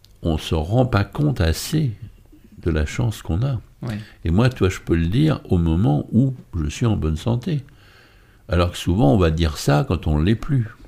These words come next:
Speaker 2: Mm.
Speaker 1: Bah, euh, je, je, j'incite tout le monde, et moi en, en premier, parce que je, je, je, je pense à moi en premier, mais je pense aussi aux autres tout de suite.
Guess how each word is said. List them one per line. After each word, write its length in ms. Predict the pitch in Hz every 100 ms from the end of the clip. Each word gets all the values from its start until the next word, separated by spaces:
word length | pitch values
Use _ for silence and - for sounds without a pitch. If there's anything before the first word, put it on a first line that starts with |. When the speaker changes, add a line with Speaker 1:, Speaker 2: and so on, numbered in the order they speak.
| - - - - - _ _ - 135 - - -
Speaker 2:
Mm. 60 | 110 104 101 - - - - - - -
Speaker 1:
Bah, 300 | 76 64 71 71
euh, 380 | 71 71 78 80
je, 180 | 76 -
je, 160 | 80 85 58
j'incite 540 | 73 87 92 113 104
tout 120 | - 95
le 60 |
monde, 280 | 98 107 82
et 60 | 73
moi 280 | 78 87
en, 320 | 82 73 71 76
en 60 |
premier, 380 | 76 90 131 190
parce 140 | - -
que 100 | 73
je, 120 | 76 76
je, 140 | 76 73 -
je, 100 | 80 - - - -
je 100 | 82
pense 380 | 76 101 101
à 80 | 85
moi 180 | 80 98
en 100 | 98
premier, 520 | - - 87 131 196 98 - - - - - -
mais 100 | 78
je 100 | 82
pense 320 | 78 110 104
aussi 300 | 90 - 107
aux 200 | 82 80
autres 320 | 131 123 -
tout 140 | 80 113
de 40 |
suite. 420 | - 254 226 -